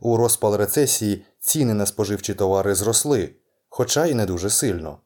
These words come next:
Це була хмаринка десь із долоню, і здавалося, що кейнсіанцям нема про що турбуватися. Споживчі ціни знову зросли під час рецесії шістдесят шостого року,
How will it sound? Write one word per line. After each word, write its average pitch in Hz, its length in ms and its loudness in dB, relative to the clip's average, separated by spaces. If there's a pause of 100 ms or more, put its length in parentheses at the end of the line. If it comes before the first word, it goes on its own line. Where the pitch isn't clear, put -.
(960)
Це 107 220 0
була 104 280 2
хмаринка 113 800 0 (200)
десь 170 240 0
із 156 220 -2
долоню, 127 600 0 (260)
і 113 140 -2
здавалося, 101 680 0 (180)
що - 260 0
кейнсіанцям 135 760 0
нема 104 320 0
про 113 140 -2
що 92 220 -4
турбуватися. 90 920 -4 (1080)
Споживчі 107 640 -2
ціни 101 340 -2
знову 98 340 0
зросли 113 540 0 (280)
під 160 160 -2
час 175 180 2
рецесії 127 500 0
шістдесят 110 540 0
шостого 98 500 0
року, 87 380 -2